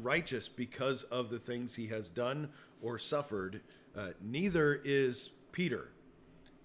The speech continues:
And yet, uh, he introduces himself, chapter one, verse one, "Simon Peter, servant and apostle of Jesus Christ, to those who have obtained a faith of equal standing with ours by the righteousness of God our Savior and Jesus Christ."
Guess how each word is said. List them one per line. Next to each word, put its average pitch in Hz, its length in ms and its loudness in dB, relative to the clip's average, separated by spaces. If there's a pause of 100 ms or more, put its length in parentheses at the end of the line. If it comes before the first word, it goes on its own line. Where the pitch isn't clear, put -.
(100)
And 123 180 2
yet, 123 320 2 (260)
uh, 98 180 -4 (100)
he 127 280 -4
introduces 151 460 2
himself, 117 500 -2
chapter 135 280 -2
one, 120 200 -2
verse 123 260 -4
one, 113 180 -4
"Simon 147 380 -2
Peter, 120 380 -2 (920)
servant 156 520 4
and 117 120 -2
apostle 131 480 0
of 117 80 0
Jesus 117 360 -2
Christ, 98 400 -4 (380)
to 120 80 -4
those 139 320 4
who 135 120 2
have 113 280 -2
obtained 135 440 -2
a 113 120 -6
faith 156 400 -2
of 117 260 -6
equal 170 340 -2
standing 151 520 0
with 147 180 0
ours 117 380 0 (340)
by 110 100 -2
the 107 100 0
righteousness 131 680 -2
of 110 180 -8
God 120 240 -2
our 120 100 -2
Savior 107 600 -4
and 95 120 -8
Jesus 101 380 -8
Christ." - 420 -8